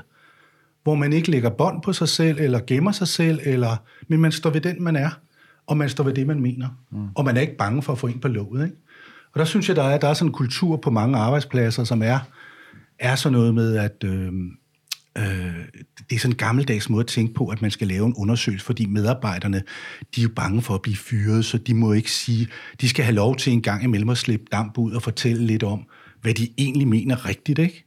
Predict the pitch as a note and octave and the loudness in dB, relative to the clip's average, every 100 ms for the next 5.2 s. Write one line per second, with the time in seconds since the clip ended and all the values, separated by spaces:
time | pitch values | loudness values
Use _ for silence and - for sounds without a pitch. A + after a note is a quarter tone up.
0 | G#2+ C3+ C3 - F3 E3 F3+ E3 E3 C3+ | -4 -2 -2 -4 -6 -6 -8 -6 -4 -2
1 | D#3+ D3+ D#3+ D#3+ C#3 C3+ D3+ F3+ D3 A#2+ | 0 0 0 0 0 0 2 2 0 0
2 | F3 C#3 D#3+ D#3+ D#3 C3 C3+ D3+ C3+ D3+ | -2 -2 -2 0 0 -2 -4 -4 -2 -2
3 | C#3+ - E3+ E3 E3 C3+ C#3+ F#3 - - | -2 -2 -2 0 2 2 2 0 -4 -18
4 | - E3+ E3 G2 - - - B2 D3 D3+ | -4 0 2 0 -4 -14 -8 -2 0 2
5 | F#3+ | 0